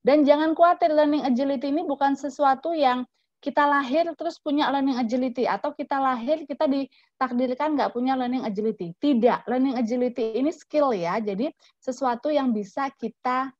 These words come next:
pelajari, bisa kita latih ya. Nah,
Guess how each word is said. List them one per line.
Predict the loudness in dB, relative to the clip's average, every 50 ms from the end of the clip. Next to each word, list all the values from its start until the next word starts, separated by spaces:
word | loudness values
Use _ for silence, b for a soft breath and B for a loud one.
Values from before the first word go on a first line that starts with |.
| _ _ _
pelajari, | -2 0 2 2 2 2 2 2 2 2 2 0 0 0 0
bisa | -2 -2 -4 -4 -4 -6 -6 -4
kita | -8 -8 -6 -4 -4
latih | -4 -4 -4 -6 -10 _ _ -14 -14 -14 -14 _
ya. | -14 -12 -10 -10 -10 -12 _ B B B B B B
Nah, | -4 -4 -4 -4